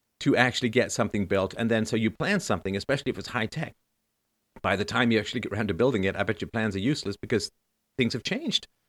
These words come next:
so much. I mean, imagine if we had to wait three months to report on coronavirus, it would be worse than useless. So the fact that we can go live and talk about this stuff is really, really important. And I think what happened was people said, "Okay, so I can get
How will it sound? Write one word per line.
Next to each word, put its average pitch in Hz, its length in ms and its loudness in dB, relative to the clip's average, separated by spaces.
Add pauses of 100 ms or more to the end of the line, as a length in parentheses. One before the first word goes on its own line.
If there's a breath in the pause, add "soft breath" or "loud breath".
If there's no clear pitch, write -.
(440)
so 113 180 6
much. 95 280 0
I - 20 -2
mean, 113 140 2
imagine 139 300 2
if - 100 -4
we 139 140 2
had 135 120 0
to 123 80 -2
wait 113 240 4
three 139 180 2
months 123 280 0
to 113 80 -2
report 107 320 4
on 101 80 2
coronavirus, 101 720 2
it - 40 -2
would - 100 -6
be 117 80 0
worse 113 280 4
than 117 120 0
useless. 165 360 -2
So - 80 -4
the 98 80 -4
fact - 280 -4
that 131 80 0
we 135 80 2
can 113 140 0
go 123 160 6
live 120 280 2
and 117 80 -2
talk 202 200 0
about 120 220 -2
this 101 120 -2
stuff 104 260 0
is 87 120 -6
really, 135 260 2
really 98 360 0 (460)
important. 131 460 4
And 117 100 2
I 113 60 2
think 190 240 -2
what 131 120 4
happened 127 340 -2
was 98 380 4 (380)
people 135 240 2
said, 120 160 6
"Okay, 117 320 2
so 113 300 2
I 123 100 2
can 110 260 -2
get 180 280 0